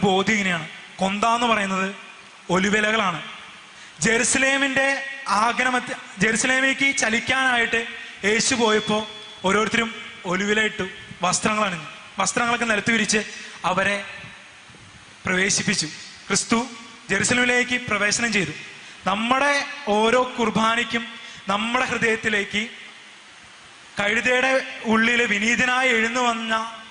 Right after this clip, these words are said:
അതേ ക്രിസ്തു നമ്മുടെ ഉള്ളിലേക്ക് ചെറിയൊരു അപ്പമായി വിനീതനായി എഴുന്നള്ളി വരുമ്പോ നമുക്ക് വിരിച്ചു കൊടുക്കാനായിട്ട് എന്തെങ്കിലും ഉണ്ടോ? ഉണ്ടെന്നേ, കൊന്തയുണ്ട്. കൊന്ത ചെല്ലുന്നൊരു അമ്മയുണ്ടെങ്കിൽ ഒരു നീലമേലങ്കി നമുക്കുണ്ട്.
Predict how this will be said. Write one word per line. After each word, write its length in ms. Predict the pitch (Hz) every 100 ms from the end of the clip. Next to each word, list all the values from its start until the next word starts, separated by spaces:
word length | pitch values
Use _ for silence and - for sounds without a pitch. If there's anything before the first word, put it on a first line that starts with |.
| 190
അതേ 320 | 185 226 269
ക്രിസ്തു 400 | 269 220 - 208 208 - - 180
നമ്മുടെ 340 | 196 220 254
ഉള്ളിലേക്ക് 480 | 240 233 240 240 240
ചെറിയൊരു 360 | 240 220 254 247
അപ്പമായി 380 | 208 247 247 247
വിനീതനായി 540 | 220 220 233 247 247 240
എഴുന്നള്ളി 320 | 226 233 254
വരുമ്പോ 300 | 233 220 202 - - - - - - - 170
നമുക്ക് 280 | 185 -
വിരിച്ചു 320 | 202 202 - 233
കൊടുക്കാനായിട്ട് 440 | 220 220 220 220
എന്തെങ്കിലും 320 | 214 190 220
ഉണ്ടോ? 220 | 202 190 156 120 - - - - - - - - - - - - - - - 190
ഉണ്ടെന്നേ, 400 | 208 277 320 233 - - - - -
കൊന്തയുണ്ട്. 560 | 190 196 220 262 233 196 - - - - -
കൊന്ത 280 | 220 226 240
ചെല്ലുന്നൊരു 420 | 233 247 247 247 214
അമ്മയുണ്ടെങ്കിൽ 460 | 226 240 233 233
ഒരു 100 | 233 226
നീലമേലങ്കി 680 | 226 240 262 277 285 277 277
നമുക്കുണ്ട്. 400 | 294 285 277 208